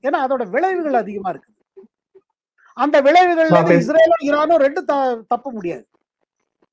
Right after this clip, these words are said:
Speaker 2: So, அப்படி பார்க்கும்போது இந்தியாவுக்கு அதனால பெரிய அளவுல பிரச்சனைகள் வராதுன்னு எடுத்துக்கலாமா?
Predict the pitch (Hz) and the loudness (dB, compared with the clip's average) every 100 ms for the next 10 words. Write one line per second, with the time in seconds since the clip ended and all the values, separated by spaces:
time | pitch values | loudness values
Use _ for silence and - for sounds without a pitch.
0 | 381 381 392 _ _ _ - 381 - - | -20 -20 _ _ _ _ -20 -20 -20 -20
1 | _ 151 147 156 170 190 214 196 196 226 | _ 0 2 2 2 2 4 4 4 4
2 | 190 214 233 214 214 185 175 185 185 165 | 6 6 6 4 4 4 6 4 4 4
3 | 165 165 160 160 160 147 156 151 143 139 | 4 4 4 4 2 0 2 4 6 6
4 | 139 139 135 127 - 113 107 | 6 6 4 2 2 2 2